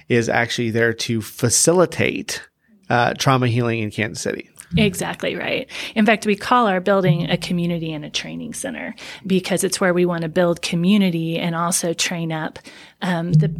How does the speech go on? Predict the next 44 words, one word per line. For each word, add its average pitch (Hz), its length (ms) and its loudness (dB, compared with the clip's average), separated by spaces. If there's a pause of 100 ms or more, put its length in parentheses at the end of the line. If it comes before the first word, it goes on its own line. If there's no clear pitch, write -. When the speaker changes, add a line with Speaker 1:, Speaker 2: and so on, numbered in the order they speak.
(160)
Speaker 2:
the 220 100 -2
caregivers 233 580 0
that 208 140 0
need 208 220 4
the 202 80 2
training, 165 420 0
that 160 100 -4
need 175 160 2
a 170 60 2
little 170 180 0
bit 170 140 0
extra 165 340 -2
support 160 580 -2
and 170 200 -8
allow 160 240 -4
people 160 400 -4
to 165 500 -4
connect. 165 480 -4 (240)
Our 190 120 2
biggest 208 320 2
question 202 320 2
we 190 120 2
ask 190 260 0
people, 185 320 0
just 185 220 -2
like 180 240 0
when 196 80 0
we 185 100 2
met 185 280 2
Wyatt 180 420 4
and 185 160 2
other 180 240 2
counselors 185 640 0
and 180 100 -2
professionals 175 520 0
in 175 100 2
the 175 80 -2
area, 185 300 4
is 165 100 0
how 170 140 0
can 190 160 -6
we 185 100 -8
support - 340 -8
you? - 200 -8